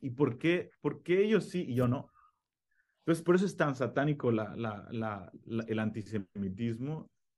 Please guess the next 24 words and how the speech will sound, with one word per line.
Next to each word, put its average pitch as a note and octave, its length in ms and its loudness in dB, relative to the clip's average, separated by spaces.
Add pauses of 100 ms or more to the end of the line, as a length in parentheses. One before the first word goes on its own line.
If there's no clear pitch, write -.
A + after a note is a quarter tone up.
(200)
pero C3 200 6
es C3 140 0
tan A#2 280 2
santo D3+ 480 4
la A#2+ 160 6
elección A2+ 480 2
de A#2 120 2
Dios, A#2+ 340 0
porque - 260 -10
la A2+ 100 0
elección D#3 640 0
de C#3+ 120 4
Dios, B2 560 2 (520)
comparada C3 520 4
con B2+ 140 2
la A2 160 2
satánico, B2 920 0 (880)
es C3 200 4
de B2+ 140 4
que A#2 140 2
Dios D3 460 8
escoge C3 540 0
sin A2+ 300 2
méritos. B2 640 2